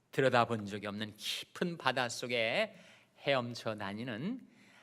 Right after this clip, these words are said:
그 기기묘묘하고 형형색색의 그 물고기들, 빨강색도 있고 파랑색도 있고 노랑색도 있고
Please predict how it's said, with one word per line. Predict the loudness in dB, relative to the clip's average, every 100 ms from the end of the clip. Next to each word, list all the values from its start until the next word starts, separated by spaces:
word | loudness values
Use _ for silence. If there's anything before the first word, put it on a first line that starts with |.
| _ 0
그 | 2 2
기기묘묘하고 | 0 4 12 12 12 8 8 8 8 8 6 6 2 -8 -20 _ _ 0
형형색색의 | 4 8 8 8 2 2 2 4 2 4 0 -2 -4 -8 -20 -20 _
그 | -4 -4
물고기들, | -2 -4 -2 -4 -6 -14 -18 -20 _ _ _ _ _ 4
빨강색도 | 4 4 -2 -4 -8 -10
있고 | -14 -14 -18 -20 -20 _
파랑색도 | -6 -2 -2 -2 -10 -10 -14
있고 | -16 -16 -8
노랑색도 | 0 2 2 0 -10 -12 -12
있고 | -12 _ -16